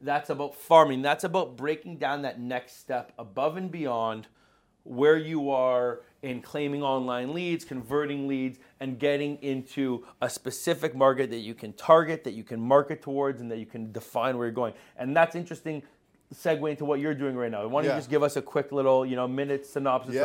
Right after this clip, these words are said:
Speaker 1: of what you're looking to do here, what you're working on?
Speaker 2: So I will say one thing, you know, coming from a different brokerage, the, the training here into very hyper-specific markets is bar none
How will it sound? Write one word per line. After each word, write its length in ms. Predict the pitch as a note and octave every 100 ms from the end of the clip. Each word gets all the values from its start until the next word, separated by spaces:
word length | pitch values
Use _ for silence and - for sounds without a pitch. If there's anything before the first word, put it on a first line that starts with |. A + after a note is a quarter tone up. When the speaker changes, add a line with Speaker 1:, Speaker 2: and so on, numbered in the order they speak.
| D3
Speaker 1:
of 60 | A2 -
what 180 | C#3 C#3+
you're 140 | C#3+
looking 260 | C#3 C3+ C3
to 80 | A#2+
do 160 | A#2
here, 160 | A2 G#2+
what 140 | A2+
you're 100 | A2+
working 300 | A#2 A2+ A2
on? 80 | G2+
Speaker 2:
So 180 | F2+ E3
I 100 | D#3+
will 180 | D#3 F#3
say 400 | F#3 E3 D#3+ E3+
one 320 | C#3 C3 C#3
thing, 340 | B2+ B2+ C#3 C3+
you 60 |
know, 100 | B2+
coming 300 | A2+ C#3+ D3
from 280 | C#3 D3 C#3
a 60 | B2+
different 400 | C3 C3 B2+ A2
brokerage, 680 | A2+ A2+ C3+ A2+ G2+ - - A2+
the, 380 | A#2 A2+ A2+ A2+
the 100 | A#2+
training 640 | B2 - B2 B2+ D3 D3+ D3+
here 340 | C#3+ C3+ A#2
into 720 | A2+ B2 B2+ - B2+ A2+ A2+ - _ _ _ _
very 380 | A2+ B2+ C#3+ D#3+
hyper-specific 1120 | - C3+ C3 C#3+ C#3 C3+ B2 - B2+ A#2 -
markets 640 | A#2 A#2 B2+ G#2+ - - -
is 280 | B2 A2+
bar 340 | G#2 - A#2+ C3+
none 460 | C3 B2 A#2+ A2+